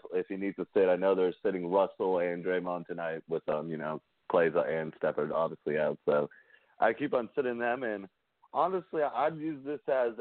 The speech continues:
a bounce back year. Um, they've had a lot of minutes put on them. You know, it, it's almost like LeBron last year. You know, he got to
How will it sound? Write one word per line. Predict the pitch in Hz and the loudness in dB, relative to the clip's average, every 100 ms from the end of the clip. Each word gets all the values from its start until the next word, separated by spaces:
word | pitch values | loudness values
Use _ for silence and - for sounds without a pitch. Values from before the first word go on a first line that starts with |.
| 110 | -4
a | 104 | -2
bounce | 104 107 101 - | 0 -2 -4 -2
back | 101 90 | -2 -2
year. | 95 98 95 92 87 | -8 -2 0 0 0
Um, | 90 85 80 80 _ | 0 0 -4 -14 _
they've | 113 | -2
had | 110 156 | 0 2
a | 107 | 4
lot | 87 87 98 104 | 2 4 6 6
of | 104 | 4
minutes | 95 92 95 - _ _ | -4 -8 -10 -12 _ _
put | 107 95 | 0 0
on | 90 92 92 | 2 2 0
them. | 92 92 92 | -2 -4 -4
You | 92 90 | -4 2
know, | 87 92 | 4 4
it, | 127 131 | 4 4
it's | 151 147 | 2 0
almost | 208 214 | 0 0
like | 202 143 | -2 -4
LeBron | 113 127 113 117 101 85 - _ _ _ | -4 -2 2 2 2 0 -8 _ _ _
last | 104 107 98 - | 2 2 0 -6
year. | 95 | -8
You | 90 95 | -6 -8
know, | 92 | -6
he | 90 101 | -6 -6
got | 95 123 | 0 0
to | 123 | 0